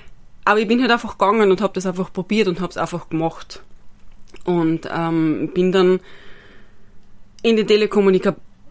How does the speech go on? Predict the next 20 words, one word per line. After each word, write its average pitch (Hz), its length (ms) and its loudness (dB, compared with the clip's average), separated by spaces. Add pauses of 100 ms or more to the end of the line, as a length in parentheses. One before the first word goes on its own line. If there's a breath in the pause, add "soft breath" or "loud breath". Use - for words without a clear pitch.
(200)
Telekommunikationsbranche, 202 1800 0
das 208 100 -6
ist 196 140 -6
außer 180 260 -2
Krieg, 196 420 -8
gerutscht 202 720 -2
und 208 280 0
von 202 280 2
da 170 260 0
bin 208 200 0
ich 196 140 0
dann 226 160 2
eigentlich 185 520 0
komplett 185 460 -4
quer 160 400 -2
eingestiegen 180 720 -2
in 170 140 -2
die 170 180 -4
I 156 80 -2
T, 285 540 2